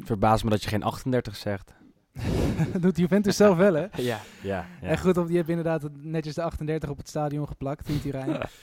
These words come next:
Speaker 1: <laughs>
Speaker 2: Blijft natuurlijk altijd nog een, eh, ja,
Speaker 1: Open wond.
Speaker 2: lekker
Speaker 1: Ze-, zelf
Speaker 2: debat ook,
Speaker 1: gecreëerde
Speaker 2: eh.
Speaker 1: open wond.
Speaker 2: Ja, nee, tuurlijk, absoluut.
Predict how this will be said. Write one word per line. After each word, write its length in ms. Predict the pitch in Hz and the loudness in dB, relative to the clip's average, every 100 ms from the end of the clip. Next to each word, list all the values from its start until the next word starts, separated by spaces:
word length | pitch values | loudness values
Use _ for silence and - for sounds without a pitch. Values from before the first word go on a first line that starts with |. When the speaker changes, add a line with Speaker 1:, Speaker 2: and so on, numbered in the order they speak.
| - | -16
Speaker 1:
<laughs> 280 | - - _ | -16 -18 _
Speaker 2:
Blijft 320 | - 131 160 | -8 0 2
natuurlijk 280 | 143 156 165 | 2 2 4
altijd 220 | 165 160 | 4 4
nog 160 | 165 143 | 2 2
een, 160 | 165 160 | 2 2
eh, 240 | 156 156 - - | 2 0 -6 -16
ja, 320 | - 165 139 123 101 107 - | -6 -4 -4 -6 -14 -20 -6
Speaker 1:
Open 280 | 101 107 101 | 0 0 0
wond. 400 | 90 98 107 - 82 - | -2 -2 -4 -8 -18 -18
Speaker 2:
lekker 420 | - 170 185 - | -6 4 6 6
Speaker 1:
Ze-, 60 | 175 | 6
zelf 220 | 131 143 | 8 10
Speaker 2:
debat 220 | 160 180 | 10 8
ook, 60 | 175 | 8
Speaker 1:
gecreëerde 320 | 165 127 127 | 8 8 6
Speaker 2:
eh. 60 | - | 6
Speaker 1:
open 240 | 104 107 | 4 2
wond. 360 | 95 92 82 - _ _ | -2 -4 -8 -14 _ _
Speaker 2:
Ja, 200 | 185 233 | 2 4
nee, 160 | 165 151 | 4 0
tuurlijk, 400 | 143 143 135 - | -2 -2 -2 -6
absoluut. 540 | 135 - 139 139 - | -8 -4 -2 -2 -4